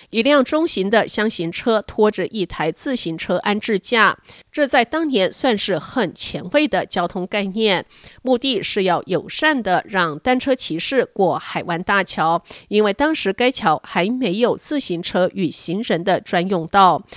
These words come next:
到了一九八七年，交通部将价格调涨到一元，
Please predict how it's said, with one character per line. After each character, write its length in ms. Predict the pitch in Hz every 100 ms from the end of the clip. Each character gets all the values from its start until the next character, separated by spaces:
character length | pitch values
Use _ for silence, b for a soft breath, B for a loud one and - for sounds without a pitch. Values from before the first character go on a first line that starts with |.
| B B
到 160 | 220 202
了 100 | 175
一 160 | 196
九 160 | 190 180
八 220 | - 185
七 200 | - 220
年， 280 | 202 175 165
交 220 | - 180
通 180 | - 185
部 240 | - 190
将 260 | - 190 196
价 220 | - 277
格 240 | - 156
调 300 | 151 - 131
涨 260 | - 269 247
到 240 | 196 175 -
一 200 | 220 180
元， 320 | 165 147 156